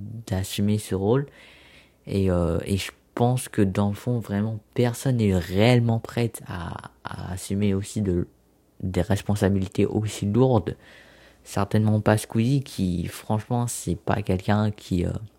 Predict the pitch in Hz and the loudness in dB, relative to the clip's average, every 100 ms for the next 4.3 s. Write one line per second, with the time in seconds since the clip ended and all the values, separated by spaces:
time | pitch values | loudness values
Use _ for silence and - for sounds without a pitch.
0 | _ _ _ _ _ - - - 87 - | _ _ _ _ _ -20 -10 -6 -6 -4
1 | 107 98 90 - - - - - - 92 | 0 2 2 -2 -10 -20 -20 -20 -6 -4
2 | 87 - 85 - 104 101 101 - 95 104 | -2 -4 -6 0 2 2 0 0 0 0
3 | 98 90 - 107 131 101 90 87 - - | -2 -2 -2 0 0 0 0 -2 -4 -6
4 | 90 87 | -4 -4